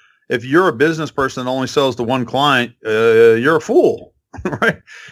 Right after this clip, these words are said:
You're a fool. So of course you should be on multiple platforms. You're just gonna have different success because the content is different and the delivery is different. I tell people all the time,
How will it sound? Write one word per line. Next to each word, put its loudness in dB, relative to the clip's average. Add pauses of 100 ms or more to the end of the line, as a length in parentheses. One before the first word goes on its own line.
You're 4
a 2
fool. -2
So 0
of -10
course -2
you 0
should -6
be 2
on 2
multiple -4
platforms. -8
You're 0
just 0
gonna 0
have -2
different -2
success -2 (380)
because 0
the 0
content -2
is -6
different -4
and 0
the 0
delivery 0
is -8
different. -6
I -2
tell -2
people 0
all 4
the -12
time, -2